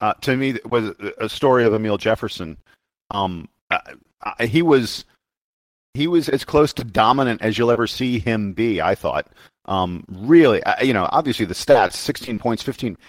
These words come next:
fifteen rebounds. Like, that's great. That's a, that's a big number. Uh, he had almost half of Duke. Duke had thirty-eight rebounds. He had fifteen of them. That's a huge number.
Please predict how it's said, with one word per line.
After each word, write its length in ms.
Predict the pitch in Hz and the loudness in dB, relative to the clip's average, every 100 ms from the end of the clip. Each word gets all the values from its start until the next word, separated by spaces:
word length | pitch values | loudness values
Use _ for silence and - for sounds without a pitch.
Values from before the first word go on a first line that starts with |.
| _ | _
fifteen 440 | - 208 - 131 87 | -2 -2 -4 -6 -4
rebounds. 420 | 92 110 - - _ _ - | -6 -6 -8 -16 _ _ -10
Like, 160 | 85 - _ _ | -10 -10 _ _
that's 160 | 160 | -14
great. 460 | - - - - - | -14 -20 -12 -6 -2
That's 180 | 143 - | -2 -2
a, 100 | - _ _ _ | -6 _ _ _
that's 140 | - 143 | -2 0
a 40 | |
big 340 | 95 - 117 98 | 0 0 0 0
number. 360 | 104 95 73 - _ _ _ - | -6 -6 -10 -12 _ _ _ -8
Uh, 100 | 110 | -6
he 220 | 117 233 | -2 0
had 180 | 165 147 | 0 0
almost 360 | 123 127 117 | 0 0 -2
half 260 | - 101 98 | 0 0 0
of 120 | 101 | -2
Duke. 240 | 101 - - | -6 -8 -4
Duke 180 | 147 | -2
had 180 | 139 113 | 0 -2
thirty-eight 280 | - 117 113 | -2 0 0
rebounds. 300 | 104 110 101 | 0 -2 -2
He 40 | 123 | -2
had 100 | 113 | -4
fifteen 400 | - 107 - 101 | -6 -12 -10 -10
of 80 | 90 | -8
them. 160 | 73 - _ _ _ _ _ | -10 -14 _ _ _ _ _
That's 180 | 139 180 | -4 -4
a 40 | |
huge 600 | - 139 139 101 160 - | -4 -2 0 0 -2 -4
number. 360 | 117 107 - | -2 -4 -6